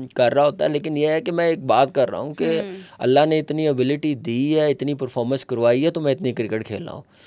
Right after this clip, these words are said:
Speaker 1: ये जो बातें करते हैं ना, ये पहले अपने गिरेबान में देखें कि आप किसके मुतालिक बात कर रहे हैं, आप खुद क्या, आपको तो कोई साथ हमसाया नहीं जानता,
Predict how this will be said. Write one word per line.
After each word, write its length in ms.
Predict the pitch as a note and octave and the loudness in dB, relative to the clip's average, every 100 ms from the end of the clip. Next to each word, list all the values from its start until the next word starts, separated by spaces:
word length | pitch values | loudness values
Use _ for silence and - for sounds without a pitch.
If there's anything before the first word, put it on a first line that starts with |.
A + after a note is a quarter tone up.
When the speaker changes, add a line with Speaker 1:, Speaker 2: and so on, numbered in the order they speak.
| - - | -20 -4
Speaker 1:
ये 260 | A#2 C#3+ D3+ | 2 2 2
जो 380 | D#3 D#3+ D#3+ | 2 2 0
बातें 560 | D3+ B2+ A2+ A2+ - C#3+ | -2 -6 -2 -2 0 2
करते 280 | C#3+ C3 D3+ | 2 2 -2
हैं 120 | D#3 | -2
ना, 220 | E3+ G3 - - - | -2 -4 -6 -14 -2
ये 140 | C3 | 0
पहले 220 | C#3 C#3 | 2 4
अपने 240 | C3+ C#3+ C#3+ | 4 2 0
गिरेबान 420 | B2+ C3 B2+ B2+ | 4 4 4 2
में 160 | C3+ A#2+ | 0 -2
देखें 340 | F#2+ F#2 A#2 - _ _ _ _ | -4 -6 -10 -12 _ _ _ _
कि 60 | B2 | 2
आप 200 | A#2 A#2 | 2 2
किसके 280 | A#2+ - B2 | -2 0 -2
मुतालिक 340 | A2 A2 A2 | 0 -2 0
बात 240 | G#2 F#2 - | -2 -2 -2
कर 160 | G#2+ | -2
रहे 100 | A2 | 0
हैं, 80 | A#2+ | -2
आप 200 | G#2+ A2 | -2 -2
खुद 280 | - B2+ B2 | 0 0 0
क्या, 320 | A#2 G#2 C3+ _ _ _ - | 0 0 0 _ _ _ 2
आपको 300 | A#2+ B2+ C3 | 4 4 0
तो 60 | |
कोई 140 | C3 B2+ | 0 0
साथ 320 | A#2+ B2 A#2+ | 2 2 2
हमसाया 500 | A#2+ A#2 A#2 G2+ G#2 | 0 0 0 2 2
नहीं 120 | C3+ | 2
जानता, 460 | C#3 B2 A2 G#2+ | 4 2 0 -8